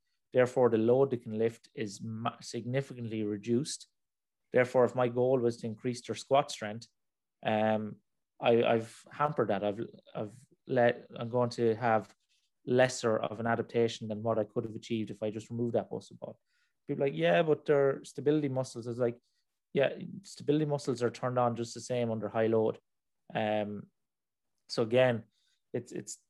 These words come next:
it's this idea of, of functional training is something that I don't get. And there's not much evidence to support that,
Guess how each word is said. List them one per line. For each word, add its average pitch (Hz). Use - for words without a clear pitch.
it's 123
this 131
idea 120
of, 101
of -
functional 123
training 110
is 110
something 117
that 110
I 110
don't 120
get. 117
And 127
there's 123
not 151
much -
evidence 120
to 120
support 131
that, 110